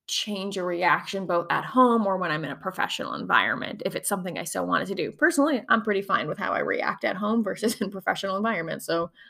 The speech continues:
I have no desire to change that, but I could. So this really is gonna include taking an in-depth look at our beliefs and thoughts around pain, which, again, something we are going to be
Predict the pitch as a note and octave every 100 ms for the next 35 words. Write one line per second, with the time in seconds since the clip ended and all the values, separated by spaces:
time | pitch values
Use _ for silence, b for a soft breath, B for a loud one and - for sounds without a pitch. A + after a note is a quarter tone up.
0 | b G#3 - F#3 F#3 F#3 F#3+ F3+ - -
1 | C4+ C4 - - D3+ F#3+ - - - -
2 | - C#4 B3+ - - A3 _ B B B
3 | B B B - - A#3 G#3+ G#3 G3+ G3
4 | G3 G#3+ G3+ G3+ B3+ C4 A3+ G#3+ F#3+ F3+
5 | G3 F#3 F#3+ F3+ F3+ - - A3+ A3+ G#3+
6 | G3 F3+ F3+ D3 E3 F3 F#3+ F#3 - A#2+
7 | - D3 G#2+ D3+ C#3 G#2 F3 E3 - -
8 | A3+ G3 F3 - G#3+ G3+ F#3 E3 D3 E3
9 | E3+ G3 F3+ F#3